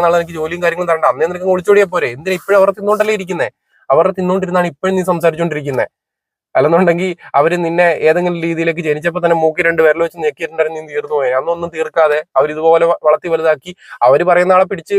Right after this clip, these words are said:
കെട്ടിയിട്ട് കെട്ടിക്കണമെന്നൊന്നും ഉള്ള കാര്യങ്ങളല്ല ഞാൻ പറയുന്നേ. അതിനപ്പുറത്തേക്ക് ഒരു കൂറ്, ഒരു അല്പമെങ്കിലും കാണിക്കുന്നില്ലല്ലോ ഈ പിള്ളേരെന്ന് ഓർക്കുമ്പോൾ വലിയ ദുഃഖം തോന്നുന്നു. ഒരു മയവും ഇല്ലാതെ പറയുവാണ്. അതും എവിടെയോ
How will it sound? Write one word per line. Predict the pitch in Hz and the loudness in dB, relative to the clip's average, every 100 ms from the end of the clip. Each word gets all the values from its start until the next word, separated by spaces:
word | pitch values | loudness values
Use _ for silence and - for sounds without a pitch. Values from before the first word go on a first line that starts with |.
| 190 | -2
കെട്ടിയിട്ട് | 175 196 190 | -2 -4 -4
കെട്ടിക്കണമെന്നൊന്നും | 185 170 196 214 208 214 208 180 | -6 -4 -2 0 2 0 -2 0
ഉള്ള | 202 214 | 2 4
കാര്യങ്ങളല്ല | 208 214 220 208 202 | 4 2 2 2 0
ഞാൻ | 185 | -2
പറയുന്നേ. | 175 147 120 _ _ _ - | -4 -4 -10 _ _ _ -4
അതിനപ്പുറത്തേക്ക് | 175 165 196 180 185 170 190 185 | -2 0 0 0 0 0 0 0
ഒരു | 165 175 | -4 -6
കൂറ്, | 165 170 190 196 170 | -6 2 4 4 4
ഒരു | 160 | 2
അല്പമെങ്കിലും | 156 - 220 208 196 185 | 2 2 2 4 0 0
കാണിക്കുന്നില്ലല്ലോ | 175 170 185 175 170 180 165 | 0 -2 -8 -6 -4 -4 -6
ഈ | |
പിള്ളേരെന്ന് | 160 160 160 160 | -4 0 0 0
ഓർക്കുമ്പോൾ | 151 170 165 | -4 -2 0
വലിയ | 156 170 | 0 -4
ദുഃഖം | 143 160 160 | -6 -2 0
തോന്നുന്നു. | 143 120 123 | 0 -2 -2
ഒരു | 147 196 | 0 0
മയവും | 180 185 190 | 2 2 2
ഇല്ലാതെ | 175 165 | 0 0
പറയുവാണ്. | 160 156 147 160 - - 151 | 2 2 0 -2 -8 -8 -2
അതും | 151 196 - 151 | 0 -2 -2 0
എവിടെയോ | 156 196 | 2 4